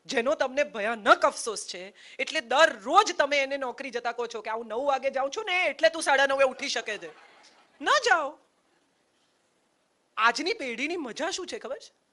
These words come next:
એને તમે બાર જોડી જૂતા આપશો ને તો બારે બાર ઘસશે, અને જો એક જ જોડી જૂતા આપશો ને તો એમાં પણ એટલી જ મજા કરશે. આ પેઢી પાસે એક ગજબ પ્રકારનો સંતોષ છે. તમને ખરેખર તમે નોટિસ કર્યું હોય કે ના કર્યું હોય,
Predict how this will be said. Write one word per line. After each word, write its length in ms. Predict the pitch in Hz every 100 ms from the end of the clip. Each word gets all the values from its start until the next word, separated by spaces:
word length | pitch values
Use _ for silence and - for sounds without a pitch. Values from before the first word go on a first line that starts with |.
| _ -
એને 140 | 254
તમે 180 | 302 320
બાર 300 | 311 220 302
જોડી 260 | 285 311 320
જૂતા 220 | 269 311
આપશો 300 | 311 - 320
ને 100 | 269
તો 100 | 269
બારે 240 | 226 247
બાર 220 | 240 254
ઘસશે, 420 | 247 196 - 165 202 _ _ _ -
અને 160 | 240 269
જો 120 | 294
એક 280 | 247 - 392
જ 80 | -
જોડી 280 | 339 339
જૂતા 240 | 254 285 320
આપશો 300 | 311 - 381
ને 200 | 247 208 - -
તો 60 |
એમાં 240 | 302 254 302
પણ 140 | 320
એટલી 320 | 320 320 370
જ 20 | 339
મજા 240 | 269 220
કરશે. 300 | 185 156 - _ _ _ _ _ _ _ _ _ _ _ _ _ _ _ -
આ 80 | 320
પેઢી 320 | 320 285 349
પાસે 340 | 339 339 359
એક 200 | 381 285
ગજબ 300 | 220 208 330 -
પ્રકારનો 440 | 277 262 285 302 339
સંતોષ 480 | - 190 185 254
છે. 340 | - - - _ _ _ _ _ _ _ _ _ _ _
તમને 380 | 262 285 349 381
ખરેખર 480 | 381 277 285 - 403
તમે 220 | 330 330
નોટિસ 360 | 302 302 339 -
કર્યું 260 | 262 339
હોય 140 | 453 -
કે 120 | 277
ના 140 | 247
કર્યું 280 | 240 214 208
હોય, 220 | 190 208